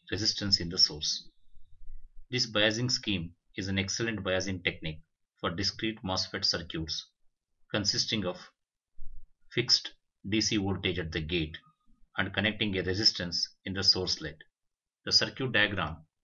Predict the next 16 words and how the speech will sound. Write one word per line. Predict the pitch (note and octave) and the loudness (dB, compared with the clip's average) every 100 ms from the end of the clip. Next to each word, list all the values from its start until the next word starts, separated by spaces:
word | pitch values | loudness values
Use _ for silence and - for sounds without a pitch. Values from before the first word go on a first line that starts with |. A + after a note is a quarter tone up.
| _ - | _ -4
for | F#2 | -2
this | G2 | -2
biasing | E2+ F2+ G2 G2+ F#2+ | -2 0 2 0 -2
scheme | - F2 D#2 D#2 - - - | -2 -4 -6 -10 -16 -18 -8
is | F#2 E2 | -6 -4
as | F2+ | -4
shown | - F2+ F#2 B2+ - - | -4 -6 -10 -12 -20 -10
here. | E2+ D2 - _ - _ _ _ _ _ _ _ _ _ _ _ - - | -8 -8 -12 _ -20 _ _ _ _ _ _ _ _ _ _ _ -12 -6
The | G2+ | 4
R | G2 A2 | 6 6
G | G#2+ A#2 | 4 2
one | A#2 B2 - | 0 -4 -4
and | G#2 F#2+ | 0 4
R | G2+ | 4
G | G2 G2+ G2+ | 4 0 0
two, | F#2+ D#2+ | -2 -2